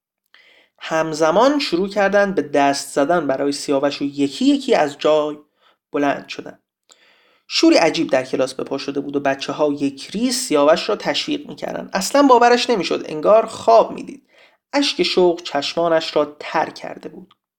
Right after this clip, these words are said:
همین که شور و شوق بچه‌ها قدری فرو نشست، یکی یکی و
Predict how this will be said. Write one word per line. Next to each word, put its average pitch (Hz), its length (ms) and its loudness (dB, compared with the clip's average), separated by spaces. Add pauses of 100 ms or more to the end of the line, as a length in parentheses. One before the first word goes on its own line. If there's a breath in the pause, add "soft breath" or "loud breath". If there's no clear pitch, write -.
(600 soft breath)
همین 220 260 0
که 190 120 -2
شور 156 300 -2
و 151 60 0
شوق 165 360 2
بچه‌ها 143 640 -2
قدری 185 480 -2
فرو 143 300 -6
نشست، 220 600 -2 (640 soft breath)
یکی 190 340 -2
یکی 180 580 0
و - 100 -8